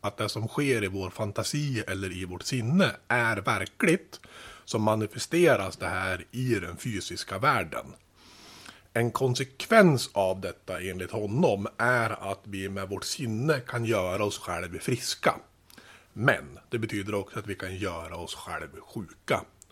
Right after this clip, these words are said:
Allt beror på vad vi tänker. Idag har de här tankarna testats vetenskapligt i olika studier. Och det visar sig att han var verkligen något på spåren här.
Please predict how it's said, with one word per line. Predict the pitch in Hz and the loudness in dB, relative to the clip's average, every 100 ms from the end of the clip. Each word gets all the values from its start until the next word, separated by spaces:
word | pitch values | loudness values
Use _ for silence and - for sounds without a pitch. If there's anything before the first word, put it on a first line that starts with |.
| - | -6
Allt | 90 90 - | -4 -4 -8
beror | 95 80 82 | -12 -12 -14
på | 82 78 | -16 -14
vad | 85 - 78 | -10 -10 -10
vi | 82 | -10
tänker. | - 110 - - - - _ _ _ _ _ _ _ _ _ _ - - _ _ _ _ _ - | -6 -6 -6 -14 -16 -20 _ _ _ _ _ _ _ _ _ _ -20 -20 _ _ _ _ _ -2
Idag | 151 208 190 160 | 4 6 8 8
har | 131 | 6
de | 120 107 | 4 2
här | 101 - _ _ _ | -2 -6 _ _ _
tankarna | - 110 92 - 101 | -2 0 -2 -6 -4
testats | 95 - 101 - 95 90 | -4 -4 -4 -6 -10 -8
vetenskapligt | 123 117 - 107 104 196 160 - 110 95 | -4 -2 -4 -6 0 4 4 4 -4 -6
i | |
olika | 95 92 87 85 92 | -8 -8 -8 -8 -10
studier. | - 87 80 - 80 - - - - - | -10 -14 -14 -12 -12 -12 -14 -16 -18 -4
Och | 107 120 | 2 4
det | 127 | 4
visar | 170 156 123 - 160 | 2 2 2 0 0
sig | 127 110 107 - _ _ _ | 2 0 0 -4 _ _ _
att | 107 - | -6 -6
han | - - 117 113 107 92 | -6 2 4 4 2 2
var | 98 98 | 2 4
verkligen | 113 101 - 107 110 - - - - _ - | 2 0 -4 -4 -4 -6 -20 -20 -20 _ -6
något | 113 117 104 104 | 0 0 0 -4
på | - | -6
spåren | - - 175 95 80 76 | 2 8 8 8 0 -6
här. | - - - | -6 -6 -10